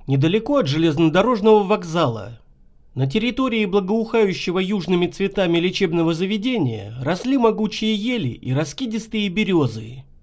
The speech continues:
Где-то невдалеке бурлила и гремела мелкой галькой шумная горная речка. Трофим заселился на пятый этаж в двухместный люкс,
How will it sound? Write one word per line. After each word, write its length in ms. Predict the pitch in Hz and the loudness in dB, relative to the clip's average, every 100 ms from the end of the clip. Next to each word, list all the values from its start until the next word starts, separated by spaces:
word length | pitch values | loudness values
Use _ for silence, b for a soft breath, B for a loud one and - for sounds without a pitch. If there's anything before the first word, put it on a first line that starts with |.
| - - | -20 -20
Где-то 420 | - 120 190 226 | -8 -2 0 2
невдалеке 600 | 226 226 185 226 233 233 208 | 0 0 -2 -2 -2 -2 -2
бурлила 440 | 214 202 220 202 | 0 0 0 0
и 80 | 190 | 0
гремела 460 | 160 208 214 202 | -2 0 2 2
мелкой 400 | 196 202 196 208 | 4 2 2 -2
галькой 560 | 190 233 240 220 120 120 | -2 0 0 -2 -8 -8
шумная 640 | - - 277 269 240 220 | -8 -2 2 2 4 4
горная 560 | 165 151 180 156 165 160 | 4 2 2 2 2 2
речка. 680 | 143 135 - - 113 107 113 - _ _ - _ - | 2 0 -2 -10 -10 -10 -16 -20 _ _ -20 _ -10
Трофим 380 | 156 196 285 285 | -4 -2 0 0
заселился 640 | 208 - 196 165 139 139 | 0 -4 0 0 0 0
на 140 | 139 170 | -2 0
пятый 400 | 254 247 254 247 | 0 0 -4 -2
этаж 420 | 202 131 117 143 | 0 0 -2 -10
в 160 | 131 | -8
двухместный 680 | 123 202 - 269 262 247 247 | -4 -4 -2 -2 -2 -2 0
люкс, 400 | 220 180 - - | 2 0 -2 -14